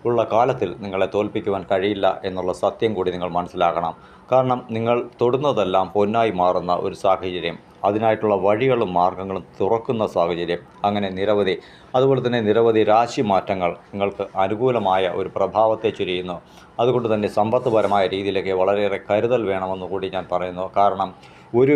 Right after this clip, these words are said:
രൂപ ഇനി പുറത്തു പോയാൽ പോലും തിരികെ കിട്ടില്ല എന്നുള്ള സത്യം കൂടി നിങ്ങൾ മനസ്സിലാക്കണം.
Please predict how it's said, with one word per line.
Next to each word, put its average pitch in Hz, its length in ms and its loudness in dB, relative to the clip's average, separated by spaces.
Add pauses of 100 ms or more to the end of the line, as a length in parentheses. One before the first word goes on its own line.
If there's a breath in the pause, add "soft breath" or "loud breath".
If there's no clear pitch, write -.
രൂപ 117 160 4 (220)
ഇനി 104 200 -2
പുറത്തു 104 320 0
പോയാൽ 101 300 4
പോലും 95 180 0 (100)
തിരികെ 98 300 0
കിട്ടില്ല 104 300 0 (140)
എന്നുള്ള 92 320 0 (120)
സത്യം 110 300 -2
കൂടി 92 180 0
നിങ്ങൾ 90 220 -4
മനസ്സിലാക്കണം. 92 580 0